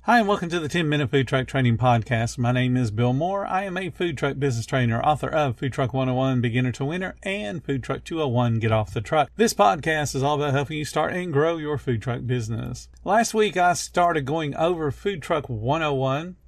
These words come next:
going through each of the different chapters to give you guys a little bit of a teaser for the audiobook version that's coming out later this fall. And then also just to give people an idea of what they should be doing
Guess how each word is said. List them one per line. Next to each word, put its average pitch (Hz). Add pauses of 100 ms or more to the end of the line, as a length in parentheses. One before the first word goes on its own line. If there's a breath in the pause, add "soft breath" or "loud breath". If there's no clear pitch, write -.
going 135
through 123
each 196
of 190
the 143
different 131
chapters 156
to 147
give 123
you 120
guys 120
a 120
little 120
bit 117
of 110
a 113
teaser 185 (140 soft breath)
for 151
the 135
audiobook 151
version 127
that's 123
coming 127
out 117
later 110
this 107
fall. 202 (200)
And 180
then 170
also 175
just 165
to -
give 156
people 156
an 139
idea 143
of 127
what 135
they 139
should 143
be 151
doing 190